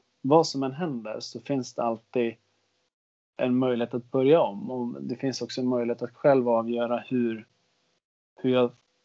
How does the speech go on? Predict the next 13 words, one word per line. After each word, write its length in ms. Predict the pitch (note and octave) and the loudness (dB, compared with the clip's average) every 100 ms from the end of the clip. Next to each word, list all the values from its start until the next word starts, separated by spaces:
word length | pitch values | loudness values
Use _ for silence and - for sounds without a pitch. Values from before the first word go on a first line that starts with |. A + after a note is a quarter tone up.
| _ | _
i 80 | - | -8
fortsättningen 640 | - A#2+ D#3 D3 B2 A#2 | -2 0 2 0 0 -8
ska 160 | - B2 | -6 -2
leva 200 | A#2+ A#2+ | 0 0
mitt 200 | C3 C#3+ | -4 0
liv. 320 | D#3 C3+ C3 - _ _ _ _ _ _ _ _ _ - | -2 -2 -10 -16 _ _ _ _ _ _ _ _ _ -2
Och 320 | B2 B2 B2 | 4 6 6
att 480 | A#2+ - - - - _ _ _ _ _ _ _ _ _ - | 4 -2 -20 -20 -20 _ _ _ _ _ _ _ _ _ -2
man 220 | C3+ C#3+ | 0 0
också 440 | C3 - C#3 C3 - _ _ - _ _ | -2 -2 0 0 -4 _ _ -20 _ _
väljer 880 | - A#2 A#2+ E3 E3+ C3 A2+ A2 A2+ - _ _ _ _ _ | -12 -8 4 6 8 4 0 -4 -8 -18 _ _ _ _ _
sin 220 | - C#3 | -6 -2
omgivning. 760 | C3+ C3+ F#3+ C#3+ A2+ B2 B2 | 0 2 2 0 -2 -12 -12